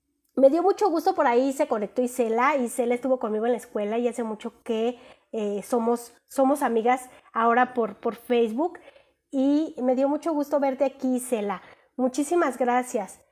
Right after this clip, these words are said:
Denle muchos likes a esta página y compartan para que así como nosotros nos ayudan, también le ayuden a muchas más mujeres. Muchas gracias, Gabriela.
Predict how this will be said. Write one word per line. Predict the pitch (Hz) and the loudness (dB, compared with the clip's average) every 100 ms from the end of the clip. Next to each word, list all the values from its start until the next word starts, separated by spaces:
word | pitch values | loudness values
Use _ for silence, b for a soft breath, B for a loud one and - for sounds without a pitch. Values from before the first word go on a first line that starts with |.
| _ _ | _ _
Denle | 277 311 | 0 2
muchos | 320 320 330 | 2 0 0
likes | 311 294 302 | 0 2 0
a | |
esta | 294 302 294 | 2 0 0
página | 277 302 302 | -2 0 -2
y | 302 | 0
compartan | 247 226 247 247 254 262 254 | -2 0 0 0 -2 -4 -6
para | 269 247 240 | -4 -2 -2
que | 262 | -4
así | 226 - 269 | -6 -6 -4
como | 294 294 | -2 0
nosotros | 254 233 247 262 | -2 -4 -4 -4
nos | 247 240 | -4 -4
ayudan, | 226 269 320 | -2 0 0
también | 262 233 233 | 0 -2 -2
le | 233 | -2
ayuden | 247 254 240 | -2 -2 -4
a | |
muchas | 220 214 220 | -6 -8 -8
más | 220 214 | -8 -6
mujeres. | 220 208 208 208 | -8 -6 -6 -4
Muchas | 240 262 294 | -4 -2 -2
gracias, | 269 262 254 254 | 2 2 2 -2
Gabriela. | 233 214 226 233 | -2 -2 -2 -2